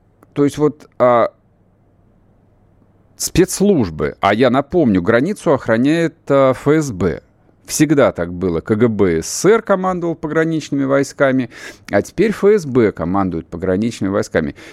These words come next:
И репутация этой спецслужбы в стране, напоминаю, подчёркиваю, по-прежнему на невероятной высоте. То есть допустить, что столь известный человек, который всё время на виду, то есть которого, возможно, даже и охраняли специально обученные люди,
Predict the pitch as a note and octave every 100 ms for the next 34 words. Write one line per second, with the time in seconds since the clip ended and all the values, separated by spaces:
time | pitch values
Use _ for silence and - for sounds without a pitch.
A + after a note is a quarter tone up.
0 | - - B2 - A2+ - B2 B2+ G2+ -
1 | - A2 G#2 F2+ - F#2+ - D3+ A#3+ F3+
2 | G#2+ - F2+ F2 A#2+ G#3+ - - _ _
3 | _ - - F#2 D#3 F3+ G#3 F3 F#2 C#2
4 | - _ - A2+ - - F3 B2+ E2+ C2+
5 | - G#2 G2+ A2+ C#3+ G#3 C#3 A#2 F2 D#2+
6 | F#2+ C3+ E3+ C3 C#3 C#3 B2 G#2+ E2 D2+
7 | D2 - D#2+ - - - B2+ C3 A#2 D3
8 | F#3+ - - G#3+ F#2 - _ _ - -
9 | - B2 - - G#3+ - C#3+ C3 C3 F3+
10 | - D3+ - D#3 D3+ D3 D3 F2 - G2
11 | - D3 C3 - D3 C#3 F3+ E3+ D#3+ D3+
12 | D#3+ C#3 G2+ A2+ E2 - F2 - G#2 -
13 | C3 D#3 D3+ C#3 C#3 C3+ B2 A#2+ G#2+ G2+
14 | G#2+ G#2+ A2+ G#2+ B2+ B2+ D#3 C3+ B2 C#3+
15 | C3 C3 C3 B2+ D3 D3+ F#2+ G2 C3+ G2
16 | - - - F#2+ F2 F2+ F2+ F#2+ - F#2+
17 | F#2 F#2 F2 D#2+